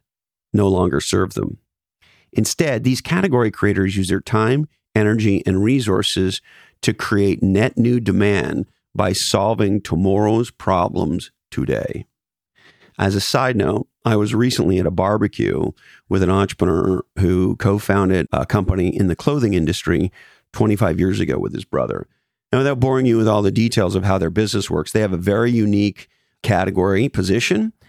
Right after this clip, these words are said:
and they play in a very important part of the supply chain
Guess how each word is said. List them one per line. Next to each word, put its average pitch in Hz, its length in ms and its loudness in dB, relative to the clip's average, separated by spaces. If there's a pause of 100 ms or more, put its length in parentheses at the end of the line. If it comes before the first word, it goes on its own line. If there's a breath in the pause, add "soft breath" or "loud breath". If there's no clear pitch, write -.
(340 soft breath)
and 101 460 2
they 104 140 2
play 113 360 0
in 107 80 2
a 104 40 0
very 104 280 2
important 101 460 -2
part 98 380 -2
of 90 320 0
the 87 380 0 (180 soft breath)
supply 98 480 0
chain 87 380 0